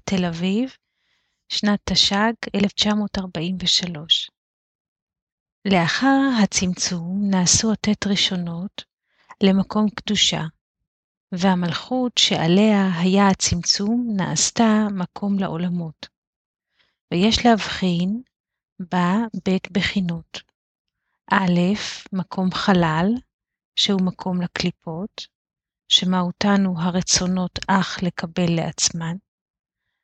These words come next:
ב', מקום פנוי. היינו, שנעשה מקום פנוי, להכניס שם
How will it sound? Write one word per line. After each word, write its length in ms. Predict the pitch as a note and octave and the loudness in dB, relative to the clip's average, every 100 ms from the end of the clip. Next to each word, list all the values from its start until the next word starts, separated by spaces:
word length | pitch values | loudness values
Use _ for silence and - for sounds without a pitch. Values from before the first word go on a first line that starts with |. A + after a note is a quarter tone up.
| _ - | _ -12
ב', 300 | F#3 A#3+ B3+ B3+ - - - - | -2 4 4 4 -2 -12 -14 -4
מקום 380 | F#3 - G3 F#3+ - | -4 -2 -2 -2 -2
פנוי. 380 | F#3+ D#3+ D3+ D3+ _ _ _ _ _ _ _ _ _ - | -2 -2 -6 -14 _ _ _ _ _ _ _ _ _ -2
היינו, 580 | E3 E3+ E3+ F3+ G#3+ A#3+ - - | 2 2 0 -4 -4 -6 -6 0
שנעשה 680 | - F#3 E3+ E3 - G#3 | 2 2 0 2 2 4
מקום 420 | F#3+ F3 - F#3+ F3+ - | 2 -2 -6 -6 -6 -6
פנוי, 480 | F3 E3 D#3+ A3 - _ _ _ _ - | -6 -6 -6 -8 -8 _ _ _ _ -2
להכניס 680 | F#3+ F3 - - A3+ C4+ - | 2 2 0 0 4 4 4
שם 300 | - F3+ | 2 0